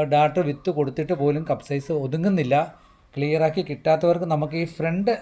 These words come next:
ആ, ഇവിടെ, ഇവിടം കൊണ്ട് ഒരു അര ഇഞ്ച് ലൂസ് കൊടുത്ത് കൂടുതൽ കൊടുക്കുന്ന രീതി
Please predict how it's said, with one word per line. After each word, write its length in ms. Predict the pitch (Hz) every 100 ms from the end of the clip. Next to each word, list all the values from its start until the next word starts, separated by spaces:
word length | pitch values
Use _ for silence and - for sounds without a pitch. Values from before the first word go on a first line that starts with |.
| - - _ - - - - - 175
ആ, 20 | 175 - 190
ഇവിടെ, 200 | 185 180
ഇവിടം 200 | 185 220 220
കൊണ്ട് 180 | 208 151 - 180
ഒരു 100 | 175
അര 80 | 175 190
ഇഞ്ച് 140 | 180 170
ലൂസ് 240 | 160 156 175 151
കൊടുത്ത് 320 | 139 131 208 233 - - - -
കൂടുതൽ 320 | 156 156 151 156
കൊടുക്കുന്ന 340 | 143 143 147 139
രീതി 200 | 135 131